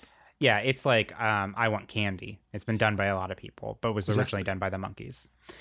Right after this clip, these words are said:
Speaker 2: Yeah.
Speaker 1: Um,
Speaker 2: Oh, right. Sorry, I thought you meant I Want Candy was originally done by the Monkees. <laughs> And I'm
Speaker 1: no, no.
Speaker 2: I
Speaker 1: Um,
Speaker 2: get you. I'm with you now. We're good.
Speaker 1: But yeah,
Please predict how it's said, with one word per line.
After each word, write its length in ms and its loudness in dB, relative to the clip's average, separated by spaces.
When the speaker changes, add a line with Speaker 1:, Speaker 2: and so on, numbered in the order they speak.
Speaker 2:
Yeah. 540 2
Speaker 1:
Um, 180 -6
Speaker 2:
Oh, 200 8
right. 260 4
Sorry, 180 4
I 40 6
thought 80 6
you 80 6
meant 180 4
I 120 6
Want 200 4
Candy 380 2
was 180 2
originally 300 2
done 160 0
by 80 0
the 240 -2
Monkees. 520 0
<laughs> 0 -
And 120 -8
I'm 160 0
Speaker 1:
no, 420 4
no. 300 0
Speaker 2:
I 220 4
Speaker 1:
Um, 60 4
Speaker 2:
get 120 2
you. 140 -6
I'm 100 4
with 160 0
you 60 -2
now. 160 -10
We're 120 -2
good. 100 0
Speaker 1:
But 120 6
yeah, 180 2